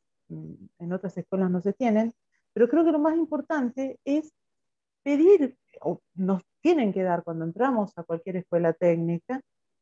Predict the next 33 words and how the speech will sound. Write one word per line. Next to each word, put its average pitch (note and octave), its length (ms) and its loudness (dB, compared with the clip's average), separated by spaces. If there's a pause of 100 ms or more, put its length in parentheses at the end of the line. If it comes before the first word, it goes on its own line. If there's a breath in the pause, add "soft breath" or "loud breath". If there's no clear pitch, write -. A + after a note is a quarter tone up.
el B3 220 2
perfil E4 560 2
del E4+ 140 4
egresado, A#3 680 2
porque G#3 240 -10
en A3+ 100 -2
base E4 360 0
a G#3 80 2
eso F3+ 520 -6 (420)
se B3+ 120 2
va E4+ 140 8
armando G3+ 720 2
todo D4 200 -2
lo G#3+ 120 0
demás. F#3 380 -4 (680)
Em, F3 600 0 (120)
más C4 840 0
allá C4+ 240 -2
de A#3 520 -4
las G3+ 160 -4
titulaciones C#4+ 840 -8 (560)
que F#3 100 -6
uno G#3+ 240 -4
pueda A3 180 -2
llegar G3+ 280 -4
a G3+ 80 -2
tener G3+ 320 -8
cuando F#3 220 -6
accede G3 400 -6
a F3 60 -2
las E3 260 -10
horas, A3 400 0 (220)
eh, D#3 340 -10